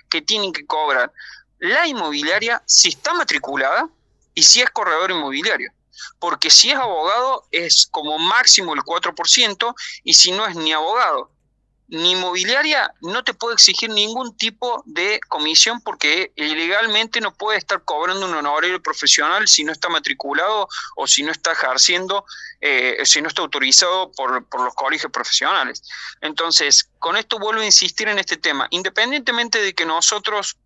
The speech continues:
estamos discutiendo que la comisión inmobiliaria le pague el dueño, la regla es que los, la comisión se tiene que discutir tanto el porcentaje como quién lo paga.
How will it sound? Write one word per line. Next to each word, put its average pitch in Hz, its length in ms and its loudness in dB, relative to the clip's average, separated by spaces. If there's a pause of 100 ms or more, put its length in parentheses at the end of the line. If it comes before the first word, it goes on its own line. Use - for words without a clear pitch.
(1040)
estamos 190 380 -2
discutiendo 175 640 -2
que 151 100 -2
la 135 80 -2
comisión 147 380 2
inmobiliaria 160 460 0
le 143 100 -2
pague 160 220 -2
el 147 60 -2
dueño, 202 420 0 (400)
la 196 240 0
regla 247 580 0 (240)
es 180 120 -4
que - 340 -2 (320)
los, 180 600 -2 (100)
la 175 160 -2
comisión 190 600 2
se 196 220 4
tiene 170 400 0
que 151 120 -6
discutir 156 640 -4 (220)
tanto 180 360 -2
el 143 100 -4
porcentaje 254 800 0 (260)
como - 300 -4
quién 294 400 -2
lo 240 160 -4
paga. 127 320 0